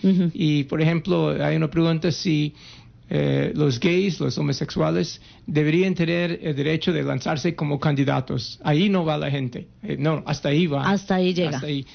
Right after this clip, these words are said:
Speaker 1: Ujú.
Speaker 2: Entonces ahí llega. Entonces todavía deja campo para perfeccionar más la democracia, pensando en que todo el mundo tiene igualdad de derechos, porque no fue hasta poco, digamos,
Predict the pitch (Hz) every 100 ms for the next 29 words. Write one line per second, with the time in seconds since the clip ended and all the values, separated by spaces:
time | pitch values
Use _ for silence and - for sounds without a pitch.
0 | - 175 175 170 160 160 170 160 156 -
1 | 143 131 160 180 - 202 220 202 196 190
2 | 175 - - - - - 160 165 156 175
3 | 165 180 165 156 139 - 143 156 - 165
4 | 151 151 165 160 160 - - - - -
5 | 147 139 143 151 165 151 - 175 156 147
6 | 156 156 151 147 - - 185 190 185 175
7 | 175 170 170 - 156 143 147 147 - -
8 | 139 135 131 143 143 143 175 196 - 131
9 | - - - 127 135 135 151 - 170 156
10 | - 151 - 170 180 202 180 135 147 147
11 | 143 135